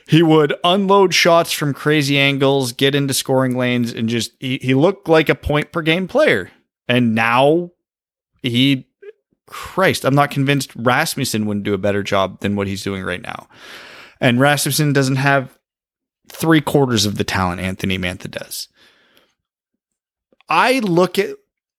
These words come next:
if I didn't see this whole season and this was in a bubble, if I watched his last three games, you would not be able to convince me he wasn't injured. Now, maybe that is the case, but, uh, it's been so long, there's no way at this point.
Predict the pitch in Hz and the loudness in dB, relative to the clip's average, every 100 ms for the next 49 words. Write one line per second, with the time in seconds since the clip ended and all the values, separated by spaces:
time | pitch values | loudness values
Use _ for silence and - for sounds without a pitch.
0 | _ _ _ _ _ _ 175 147 180 226 | _ _ _ _ _ _ -2 0 0 0
1 | 226 185 190 190 - 156 156 147 139 139 | -2 -2 -4 -6 -4 0 0 0 -2 -2
2 | - 135 139 143 135 123 143 135 127 113 | -2 -4 -4 -4 -4 -4 -4 -4 -4 -6
3 | 113 135 143 - 135 - 160 147 135 131 | 0 0 0 -6 -8 -2 0 2 2 0
4 | - 139 131 117 117 - 127 127 110 107 | -4 -4 -2 -2 -4 -6 -6 -4 -4 -4
5 | 123 120 - _ _ _ 147 135 131 117 | -4 -4 -10 _ _ _ 0 2 2 0
6 | 131 139 131 131 120 123 117 113 110 107 | 2 2 0 0 0 0 -2 -4 -4 -6
7 | 110 104 98 - 101 92 104 98 92 95 | -8 -10 -12 -14 -14 -12 -10 -10 -10 -12
8 | 87 - - _ _ _ _ _ _ _ | -14 -16 -20 _ _ _ _ _ _ _
9 | - - - 127 165 196 165 156 165 147 | -20 -14 -2 2 4 4 4 4 2 2
10 | 143 156 160 135 - 117 120 113 117 113 | 0 2 0 0 -2 -4 -4 -2 -2 -2
11 | 131 131 113 127 117 110 107 98 92 98 | 0 2 2 0 0 0 0 -2 -6 -8
12 | 92 101 90 90 92 101 92 - - - | -6 -6 -6 -8 -8 -8 -10 -14 -16 -14
13 | 92 - | -18 -18